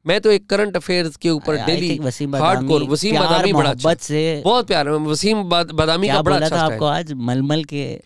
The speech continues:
Speaker 2: मलमल में पत्थर रख के
Speaker 1: मलमल
Speaker 2: मारता
Speaker 1: में पत्थर रख
Speaker 2: हाँ।
Speaker 1: नहीं, वो वसीम बदामी का बड़ा अच्छा है। I, uh, thanks for adding। वो बिल्कुल वसीम बदा-, बदामी भी बड़े इम्प्रेसिव हैं। और आप देखिए, वसीम बदामी का ये भी है कि वसीम बदामी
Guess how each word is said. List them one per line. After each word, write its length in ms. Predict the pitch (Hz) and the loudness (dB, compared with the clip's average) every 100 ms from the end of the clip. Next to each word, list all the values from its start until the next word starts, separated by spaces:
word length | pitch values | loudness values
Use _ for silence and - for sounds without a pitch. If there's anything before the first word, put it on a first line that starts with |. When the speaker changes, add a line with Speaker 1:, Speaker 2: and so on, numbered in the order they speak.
| _ 127 | _ -2
Speaker 2:
मलमल 340 | 147 165 190 | 0 2 0
में 180 | 190 156 | 0 0
पत्थर 300 | 147 - 160 | -2 0 -2
रख 80 | 135 | 0
के 120 | 147 | 2
Speaker 1:
मलमल 200 | 170 175 | 2 4
Speaker 2:
मारता 200 | 185 165 | 4 2
Speaker 1:
में 80 | 156 | 0
पत्थर 220 | 120 - | -6 -10
रख 160 | 113 - | -14 -14
Speaker 2:
हाँ। 240 | 113 110 - | -14 -10 -2
Speaker 1:
नहीं, 160 | 233 | 0
वो 340 | 254 254 240 202 | 4 4 4 2
वसीम 340 | 170 220 240 | 0 -2 -2
बदामी 420 | 185 165 156 196 | -2 0 0 0
का 80 | 226 | -2
बड़ा 240 | 156 156 165 | 0 2 2
अच्छा 400 | - 151 139 156 | 2 0 2 0
है। 80 | |
I, 260 | 175 160 147 | 0 0 -2
uh, 60 | 131 | -4
thanks 440 | 123 147 202 - | -4 -2 -2 -4
for 140 | - 147 | -6 -4
adding। 320 | 139 170 180 | -4 -6 -6
वो 100 | 151 | -4
बिल्कुल 300 | 131 175 202 | -4 -4 -6
वसीम 340 | 151 170 170 | -6 -6 -6
बदा-, 320 | 131 127 131 | -2 -2 -2
बदामी 420 | 120 123 131 165 196 | -2 -2 0 -2 -2
भी 60 | |
बड़े 200 | 156 156 | -2 -2
इम्प्रेसिव 460 | 151 143 127 151 131 | -2 -6 -6 -6 -6
हैं। 80 | 120 _ - - 208 | -10 _ -20 -6 0
और 140 | 220 | 2
आप 180 | 202 185 | 2 0
देखिए, 300 | 170 170 233 | -2 -2 -2
वसीम 300 | 190 180 180 | -2 -4 -2
बदामी 420 | 147 143 143 185 | 0 0 0 -2
का 80 | 180 | -4
ये 160 | 156 | -4
भी 140 | 180 170 | -4 -4
है 200 | 156 202 _ _ _ _ | -6 -8 _ _ _ _
कि 120 | 180 | -4
वसीम 540 | 165 - 135 - 190 190 | -4 -4 -6 -4 -4 -2
बदामी 720 | 151 139 139 160 190 190 - | -2 0 -2 -2 -4 -6 -10